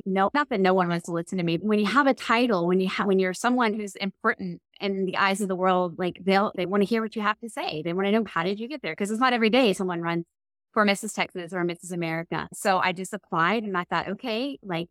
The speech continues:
maybe I'll get in. Probably one of the older people in there. I'm forty-two and I'm gonna be going up against a newly married twenty-five-year-old." <laughs> So we'll see. But I got the message that I had gotten in.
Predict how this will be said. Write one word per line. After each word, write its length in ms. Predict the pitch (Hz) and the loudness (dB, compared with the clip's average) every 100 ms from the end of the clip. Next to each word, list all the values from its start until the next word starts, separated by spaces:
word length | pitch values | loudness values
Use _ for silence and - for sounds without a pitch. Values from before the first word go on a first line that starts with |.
| - | -8
maybe 400 | 175 160 185 220 | -6 -4 -4 -4
I'll 80 | |
get 220 | 214 233 240 | -4 -4 -4
in. 240 | 269 294 | -4 -4
Probably 420 | 254 190 220 233 | -2 0 0 0
one 160 | 226 220 | 0 0
of 80 | 226 | 0
the 120 | 185 | 2
older 280 | 214 240 262 | 2 2 0
people 360 | 277 247 233 | -2 0 2
in 120 | 226 | 2
there. 240 | 240 269 277 | 2 -2 0
I'm 140 | 180 | -2
forty-two 720 | 175 208 214 226 - 220 240 302 | -2 0 0 0 0 2 2 2
and 480 | 220 180 175 180 180 | 2 0 -2 -6 -8
I'm 320 | 180 170 175 - _ _ | -6 -6 -6 -12 _ _
gonna 140 | 220 | 0
be 100 | 214 | 2
going 300 | 190 202 202 | 4 6 6
up 80 | 208 | 4
against 320 | 214 214 214 214 | 2 -2 -2 -2
a 40 | |
newly 400 | 185 214 254 233 | 0 2 4 4
married 500 | 214 214 226 220 220 | 6 4 4 2 0
twenty-five-year-old." 840 | - 208 262 196 220 247 254 254 240 | 0 0 4 4 2 2 0 0 -2
<laughs> 40 | |
So 280 | - 143 185 - _ - - _ - | -2 0 -2 -10 _ -18 -18 _ 2
we'll 160 | 269 - | 2 2
see. 280 | 254 254 269 | 0 0 2
But 180 | 240 - | 0 2
I 580 | 220 233 233 226 226 214 - | 4 4 4 4 2 -2 2
got 300 | 196 226 - | 4 4 2
the 80 | 277 | 0
message 560 | 208 220 220 202 202 | 0 -2 -6 -10 -10
that 160 | 202 180 | -10 -6
I 360 | 196 208 220 220 | -4 -6 -8 -10
had 180 | 226 208 | -14 -8
gotten 360 | 220 214 240 | -6 -6 -8
in. 420 | - 285 339 - | -8 -8 -8 -12